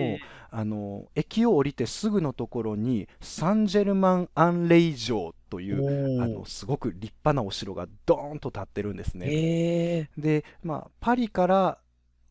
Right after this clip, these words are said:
Speaker 2: 二番目に近い
Speaker 1: 二番目に近い。
Speaker 2: 大きな、
Speaker 1: あ、じゃあ、
Speaker 2: はい。
Speaker 1: 本当にでもすごく近いところにある大きなお城。
Speaker 2: そうですね。一番目は、あの、ヴァンセンヌ城という、
Speaker 1: はい。
Speaker 2: あの、パリの東のちょっと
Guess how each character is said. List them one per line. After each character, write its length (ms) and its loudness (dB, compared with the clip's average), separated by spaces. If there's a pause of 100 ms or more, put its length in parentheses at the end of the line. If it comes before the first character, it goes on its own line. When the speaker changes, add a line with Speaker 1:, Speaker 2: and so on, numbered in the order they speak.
(120)
Speaker 2:
二 320 2
番 320 8
目 140 8
に 160 8
近 320 2
い 160 -2 (420)
Speaker 1:
二 120 8
番 160 8
目 120 8
に 80 4
近 280 -2
い。 20 -12
Speaker 2:
大 40 -12
き 80 -14
な、 60 6
Speaker 1:
あ、 60 10
じ 80 8
ゃ 40 10
あ、 40 8
Speaker 2:
は 80 6
い。 20 4
Speaker 1:
本 120 6
当 100 2
に 40 4
で 80 8
も 160 6
す 200 -8
ご 120 4
く 120 -2
近 300 4
い 80 6
と 100 2
こ 120 4
ろ 60 6
に 100 6
あ 60 6
る 80 2
大 120 0
き 160 -4
な 100 2
お 60 -4
城。 260 -8 (200)
Speaker 2:
そ 280 2
う 40 4
で 80 2
す 120 -2
ね。 220 0
一 220 -6
番 200 4
目 100 6
は、 140 8
あ 40 2
の、 120 -2
ヴ 60 -10
ァ 200 6
ン 60 0
セ 240 6
ン 100 2
ヌ 100 2
城 280 -4
と 160 -14
い 200 -10
う、 80 -12 (300)
Speaker 1:
は 220 0
い。 60 -2
Speaker 2:
あ 20 -6
の、 480 -10 (400)
パ 100 -10
リ 120 -10
の 240 -12 (520)
東 640 0
の 240 -2 (380)
ち 80 -8
ょ 40 -2
っ 20 -20
と 200 -12